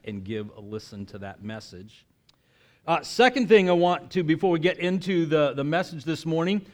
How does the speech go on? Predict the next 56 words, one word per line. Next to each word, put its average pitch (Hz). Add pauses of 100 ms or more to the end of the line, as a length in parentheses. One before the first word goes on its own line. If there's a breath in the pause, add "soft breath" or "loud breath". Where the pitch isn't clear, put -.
(160 loud breath)
I 151
got 180
a 170
couple 190
of 139
crosses, 190
and 156
if 151
you're 165
not 175
familiar 185
with 165
our 147
cross 180
wall, 147
if 175
this 180
is 160
your 160
first 180
time 160
here, 180 (300 loud breath)
uh, 151 (120)
you 170
know, 160
our 160
cross 208
wall, 165
each 208
one 202
of 185
those 156
crosses 160
represents, 151 (280 soft breath)
uh, 135
a 143
family, 185 (180 loud breath)
uh, 135
or 143
a 143
person 160
here 170
at 147
our 139
church, 165
that 135
largest 165
one 175
in 170
the 156
middle 165
to 147
represent 143
all 147
of 160
us. -